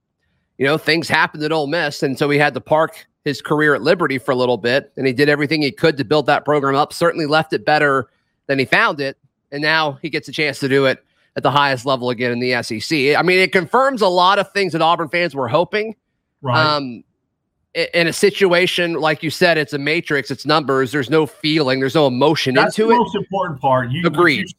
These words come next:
Speaker 2: said earlier is very important. It's, there's no feelings involved. There's no opinion.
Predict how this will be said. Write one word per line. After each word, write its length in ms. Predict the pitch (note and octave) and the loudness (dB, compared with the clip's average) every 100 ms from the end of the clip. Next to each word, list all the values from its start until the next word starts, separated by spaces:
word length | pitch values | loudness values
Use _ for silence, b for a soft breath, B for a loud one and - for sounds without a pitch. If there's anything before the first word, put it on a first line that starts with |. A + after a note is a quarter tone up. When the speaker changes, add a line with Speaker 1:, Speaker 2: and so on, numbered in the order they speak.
| F#3 | -2
Speaker 2:
said 280 | F#3 F3+ F3 | -2 -2 -4
earlier 600 | E3+ F3+ F3 D3 C#3 C3+ C3+ | -2 0 0 0 -2 -2 -4
is 240 | C#3 B2 | -6 -4
very 360 | C3+ E3 E3 D3 | -4 -4 -2 -4
important. 480 | C3+ E3 D#3 C3+ | -4 -4 -4 -6
It's, 140 | B2+ - _ - | -10 -14 _ -6
there's 180 | C#3+ C3 | -4 -2
no 280 | D3 F3 F#3+ | -2 -2 -4
feelings 560 | - F#3 F3+ C3+ B2 | -8 -8 -6 -6 -4
involved. 500 | B2 - G#2 G2+ - | -6 -4 -6 -6 -8
There's 160 | B2+ B2+ | -10 -6
no 160 | D3 | -4
opinion. 720 | C3 B2 D#3+ E3+ E3+ E3+ E3+ | -4 -6 -8 -4 -6 -6 -10